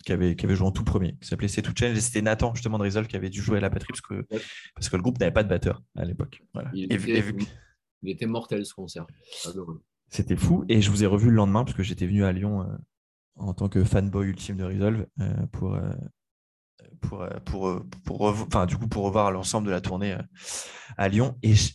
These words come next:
Speaker 1: et il y avait des Espagnols qui m'avaient, mais,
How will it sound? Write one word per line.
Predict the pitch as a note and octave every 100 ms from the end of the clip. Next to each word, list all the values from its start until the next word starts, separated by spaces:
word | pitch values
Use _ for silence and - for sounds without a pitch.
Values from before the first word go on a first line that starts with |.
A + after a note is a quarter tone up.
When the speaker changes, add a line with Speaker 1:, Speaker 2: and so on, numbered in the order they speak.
| -
Speaker 1:
et | G#2+
il | G2+ G2 G#2
y |
avait | G#2 A2+
des | G#2 G#2+ C3+
Espagnols | B2 B2+ B2 C3+ C#3 -
qui | - B2
m'avaient, | G#2+ G#2 B2+
mais, | A#2 G2+ F2+